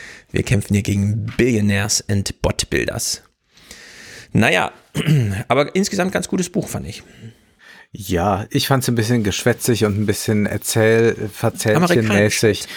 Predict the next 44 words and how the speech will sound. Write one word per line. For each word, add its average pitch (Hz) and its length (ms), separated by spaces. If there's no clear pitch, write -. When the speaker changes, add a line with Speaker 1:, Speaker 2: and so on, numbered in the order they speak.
Speaker 2:
Ja, 104 300
es 107 140
ist 110 80
aber 104 180
auch, 98 120
es - 200
war 117 80
schon, 113 220
also 110 180
wir 101 100
haben 123 140
schon 113 180
bessere 113 300
amerikanische 98 640
Bücher, 110 440
äh, 113 140
gehabt. - 380
Das 117 180
ist - 220
so 104 120
ein 107 180
bisschen, 101 600
ich - 220
bin 107 180
ein 101 160
berühmter 101 360
Kolumnist 95 600
und 107 240
der 92 80
Verlag 92 560
wollte, 101 320
dass 95 220
ich 87 100
noch 95 140
ein 98 100
Buch 104 200
schreibe 98 520
und 98 280
vielleicht 95 340
lohnt 101 200
sich's 107 200
ja 80 100
auch - 100
finanziell. 90 600